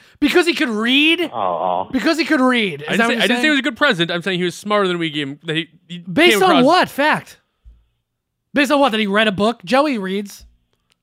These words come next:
Speaker 3: Comparison, he's so
Speaker 2: Listen.
Speaker 3: smart. So smart.
Speaker 2: Listen. Trump is literally looking at the book, all right? So
Speaker 1: Right.
Speaker 2: you put the book down on the table, and he's looking at it.
Speaker 1: He
Speaker 2: How much time is he spending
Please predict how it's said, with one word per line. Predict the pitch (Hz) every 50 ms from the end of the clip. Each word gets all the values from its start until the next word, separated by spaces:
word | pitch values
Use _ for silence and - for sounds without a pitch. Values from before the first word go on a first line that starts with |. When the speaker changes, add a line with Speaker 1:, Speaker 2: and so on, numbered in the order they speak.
| _ _ _ _ _ _
Speaker 3:
Comparison, | - 127 117 104 113 127 143 127 - 104
he's | 95 95
so | - - - - - 196
Speaker 2:
Listen. | 202 175 - 104 87 -
Speaker 3:
smart. | - - _ -
So | - - - 202
smart. | - - - 165 165 143
Speaker 2:
Listen. | - 85 - _ _ - - - _ _ _ _ _ _ _ _ _ _ _ _ _ _ _ _ _ _ _ - 285 277 254 _ _ _ _ - 262 - -
Trump | - 240 254 247 - 247 -
is | 208 196 170 147
literally | 151 175 208 240 247 240 185 156 151 156 156 160 160 151 - -
looking | 131 139 165 175 175 208 190 170
at | 160 151 151
the | -
book, | 143 127 202 190 131 - - - - -
all | 120 117
right? | 117 127 143 135 - -
So | 165 165
Speaker 1:
Right. | 170 156
Speaker 2:
you | 147 -
put | 233 226
the | - 240
book | 180 - 175 185 190 180 - -
down | 147 135 135 139 139
on | 139 139 143
the | 139
table, | - - 123 107 107 101 117 123 135 - - - - - 202 -
and | 151 160
he's | 151 190 180 151
looking | 196 226 233 - 185 127 104
at | 98 85 82 -
it. | - - _ _ - -
Speaker 1:
He | - 220
Speaker 2:
How | - 208 214 233
much | 247 269 - - -
time | - 220 220 226
is | 220 - -
he | 220 196 - -
spending | 208 220 196 202 190 202 196